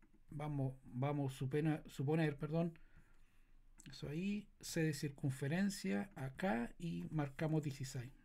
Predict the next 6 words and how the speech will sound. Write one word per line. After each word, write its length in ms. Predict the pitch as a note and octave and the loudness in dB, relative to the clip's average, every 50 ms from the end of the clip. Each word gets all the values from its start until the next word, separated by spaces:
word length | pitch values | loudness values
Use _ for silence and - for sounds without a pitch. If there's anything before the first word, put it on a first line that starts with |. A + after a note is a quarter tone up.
| - - - - - - - - - - - - - - _ - - - - - - - - - - - - | -20 -20 -20 -20 -20 -20 -20 -20 -20 -20 -20 -20 -20 -20 _ -20 -20 -20 -20 -20 -20 -20 -20 -20 -20 -12 -6
Dieciséis 640 | C#3+ C3 C3 - B2 A#2+ - - F#3+ G3 F#3 F#3 F3+ | -4 -4 -4 -4 -8 -10 -8 -4 -2 0 0 -2 -4
podría 560 | - - F3 E3+ F3 F#3 F3 F3+ F3+ F3+ E3 | -6 -6 -6 -4 -2 -2 -2 -2 -2 -2 -4
ser, 500 | D#3+ - - F#3 F#3 F#3+ F#3+ F#3+ F3+ - - - - - - - - - - - - - - - - - - - - | -4 -4 -2 0 2 2 2 0 -2 -4 -10 -18 -20 -20 -20 -20 -20 -20 -20 -20 -20 -20 -20 -20 -20 -20 -18 -6 -2
incluso 400 | C#3 C3 C3 - F#3 E3+ - F#3+ | -2 -2 0 0 0 0 2 2
podría 360 | F3 E3+ E3 D#3 D#3+ D#3+ C#3 | 2 4 4 4 4 4 2
ser, 220 | C3 - D3+ - | 2 0 -2 -4